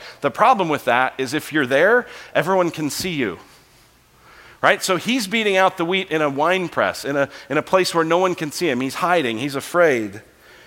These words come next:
And it's there that God finds him. In verse twelve, the angel of the Lord appeared to him and said,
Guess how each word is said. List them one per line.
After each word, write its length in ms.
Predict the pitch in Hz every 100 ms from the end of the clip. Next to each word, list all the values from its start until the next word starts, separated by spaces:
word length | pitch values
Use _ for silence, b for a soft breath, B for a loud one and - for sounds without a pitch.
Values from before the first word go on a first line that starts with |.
| B -
And 100 | 147
it's 160 | 151
there 260 | - 233 214
that 160 | 170 -
God 280 | 147 139
finds 360 | - 147 147 110
him. 140 | 110
In 100 | 120
verse 240 | 123 135 -
twelve, 440 | - 147 135 135
the 120 | 127
angel 280 | 147 165 175
of 80 | 147
the 100 | 147
Lord 240 | 127 135
appeared 380 | 139 - 220 185
to 80 | 123
him 240 | 110 104
and 120 | 107 104
said, 360 | 139 123 120